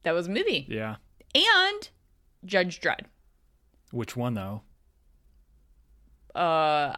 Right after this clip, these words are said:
Speaker 1: I didn't even, there's more than one.
Speaker 2: Oh, so, well, okay. There's one called Judge Dredd with Stallone, and then there's another one just called Dredd,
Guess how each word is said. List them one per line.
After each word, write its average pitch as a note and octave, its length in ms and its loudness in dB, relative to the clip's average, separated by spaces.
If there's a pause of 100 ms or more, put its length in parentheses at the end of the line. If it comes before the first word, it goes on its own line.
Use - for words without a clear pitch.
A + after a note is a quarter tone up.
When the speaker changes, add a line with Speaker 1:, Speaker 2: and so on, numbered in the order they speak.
Speaker 1:
I D#3 120 8
didn't A3+ 220 0
even, G#3+ 300 -4
there's D#3+ 180 -2
more C#3+ 160 -4
than C3+ 120 -6
one. F3+ 460 -4
Speaker 2:
Oh, G#3+ 220 2
so, - 180 -2
well, G3+ 460 4
okay. C#3 280 -2
There's C3+ 260 -2
one F#3 260 4
called E3 220 2
Judge C3 300 0
Dredd B2 260 -2
with A#2+ 120 -4
Stallone, A#2 640 -4
and C3 140 -2
then C3 100 0
there's B2+ 400 -2
another C#3 440 0
one A#2+ 240 0
just A#2 200 -4
called G#2+ 300 -6
Dredd, A2 460 -6